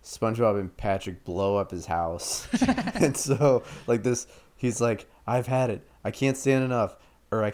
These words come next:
I can't get enough. I, I have to get out of here this, this sec-, I would rather go into the next four-way intersection, uh, or jump off a cliff or whatever." He goes into this huge spiel,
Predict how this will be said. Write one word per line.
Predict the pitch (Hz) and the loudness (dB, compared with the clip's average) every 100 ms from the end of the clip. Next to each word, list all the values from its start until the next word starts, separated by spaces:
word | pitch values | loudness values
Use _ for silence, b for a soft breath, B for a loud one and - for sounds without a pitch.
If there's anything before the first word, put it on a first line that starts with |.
| - | -4
I | 113 | -6
can't | - 123 | -4 -2
get | 117 113 | -2 0
enough. | 110 | 0
I, | 107 95 | -2 -4
I | 104 | -4
have | 110 117 117 | -4 -4 -4
to | |
get | 117 117 | -2 0
out | 113 | 0
of | 113 | -2
here | 113 110 | -2 -4
this, | 107 - - | -6 -8 -10
this | 104 107 | -10 -8
sec-, | - 101 B - | -8 -12 B -2
I | 123 | 0
would | 139 135 | 2 2
rather | 123 110 101 | 2 0 -2
go | 107 127 | 0 0
into | 135 127 | 0 -4
the | 107 | -6
next | 101 98 - | -6 -8 -8
four-way | - 147 143 139 131 | 0 2 2 2 0
intersection, | 110 101 101 98 - 101 101 b b b b - | -2 -4 -4 -6 -6 -6 -8 b b b b -4
uh, | 107 98 | -2 0
or | 104 | -2
jump | 107 123 123 | -2 -2 0
off | 113 | -2
a | 101 | -2
cliff | - 113 135 | -2 -2 0
or | 104 | 0
whatever." | 110 104 95 | 0 0 -2
He | |
goes | 92 104 98 | -4 -4 -4
into | 101 | -8
this | 82 | -8
huge | - 104 | -6 -6
spiel, | - - 101 95 | -6 -4 -2 -2